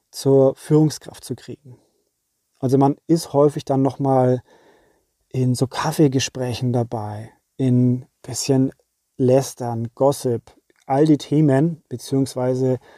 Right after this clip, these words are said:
auch mal einen Witz hier und da machen und es ist häufig mal der Witz zu viel. Als Führungskraft sollte man lernen oder als je-, derjenige, der die Verantwortung trägt, der das Team zusammenhalten soll, motivieren soll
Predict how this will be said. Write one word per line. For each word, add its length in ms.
auch 160
mal 160
einen 180
Witz 260
hier 360
und 180
da 160
machen 400
und 140
es 80
ist 160
häufig 320
mal 240
der 160
Witz 260
zu 160
viel. 440
Als 160
Führungskraft 680
sollte 260
man 160
lernen 480
oder 260
als 180
je-, 220
derjenige, 460
der 100
die 100
Verantwortung 600
trägt, 360
der 80
das 200
Team 260
zusammenhalten 800
soll, 340
motivieren 680
soll 440